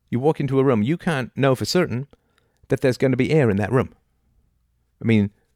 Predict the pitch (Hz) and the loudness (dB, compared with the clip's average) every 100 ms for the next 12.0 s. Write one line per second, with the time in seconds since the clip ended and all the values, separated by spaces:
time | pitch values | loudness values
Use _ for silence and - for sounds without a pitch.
0 | _ - 156 - 156 143 123 135 143 135 | _ -4 -4 0 -2 0 -2 0 0 2
1 | 143 180 - 127 - 131 151 143 131 120 | 2 0 -2 -8 -4 0 0 0 -2 -2
2 | - _ _ _ _ - 131 135 113 98 | -6 _ _ _ _ -2 2 2 2 0
3 | 107 117 120 127 107 117 143 113 110 92 | -2 -2 0 0 0 -2 -4 -4 -4 -4
4 | 92 _ _ _ _ _ _ - 104 98 | -8 _ _ _ _ _ _ -8 -4 -2
5 | 113 - 139 - 131 - 123 123 110 135 | -2 0 -2 -2 -4 -2 -2 -2 -6 -6
6 | 117 - 101 107 107 107 110 - 113 107 | -6 -6 -2 0 0 0 -2 0 0 0
7 | 101 92 110 131 - - - 196 233 226 | 0 -2 -2 -4 -6 -8 -4 -2 -2 0
8 | 226 165 156 147 _ - - 147 156 170 | 0 2 0 -2 _ -14 -8 -2 2 4
9 | 165 147 127 151 123 - 120 151 131 117 | 4 2 2 0 0 0 2 2 2 0
10 | 117 117 110 101 - 120 87 123 _ _ | 2 2 2 -2 0 0 0 -6 _ _
11 | _ _ _ _ - 110 104 101 - | _ _ _ _ -4 0 0 -2 -8